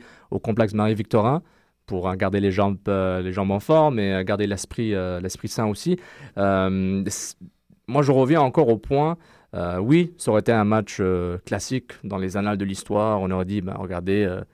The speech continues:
hein, la neige sur les côtés, le ballon orange, les gants, comme t'as dit.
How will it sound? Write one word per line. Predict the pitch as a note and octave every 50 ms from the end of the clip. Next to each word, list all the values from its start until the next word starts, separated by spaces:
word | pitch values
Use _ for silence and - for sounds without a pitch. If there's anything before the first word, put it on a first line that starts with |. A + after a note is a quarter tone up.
| _ _ _
hein, | - G2 G#2
la | G2+ F#2
neige | F#2 G2 G#2 G2+
sur | - - G#2
les | F#2+ F2+
côtés, | - G#2 F2+ - A2+ G#2+ G#2
le | G2+ F#2+
ballon | F#2 F#2+ G2 F#2 F2+
orange, | F2 F2+ G2+ G#2+ A2 A2+ G#2
les | G2 F2+ F#2
gants, | G#2 G#2+ G2+
comme | G#2 F#2+
t'as | - G#2 G2
dit. | G#2 B2 D3